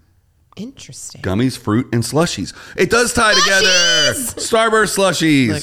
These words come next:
Speaker 1: Look, oh, man, that sounds fantastic.
Speaker 2: Yeah.
Speaker 1: So Winnipeg, Canada loves their Slurpees. The Canadian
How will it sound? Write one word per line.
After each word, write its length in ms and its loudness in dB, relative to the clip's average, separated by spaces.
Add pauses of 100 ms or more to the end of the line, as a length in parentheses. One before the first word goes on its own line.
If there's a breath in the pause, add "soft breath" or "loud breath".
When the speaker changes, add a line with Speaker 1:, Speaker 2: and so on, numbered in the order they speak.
(120)
Speaker 1:
Look, 80 -8
oh, 140 -8
man, 280 -10
that 180 -14
sounds 380 -20
fantastic. 920 -16 (100)
Speaker 2:
Yeah. 500 -8 (1040 loud breath)
Speaker 1:
So 240 2
Winnipeg, 520 0
Canada 720 -2
loves 640 0 (100)
their 220 -4
Slurpees. 880 -10 (160)
The 180 -4
Canadian 800 -6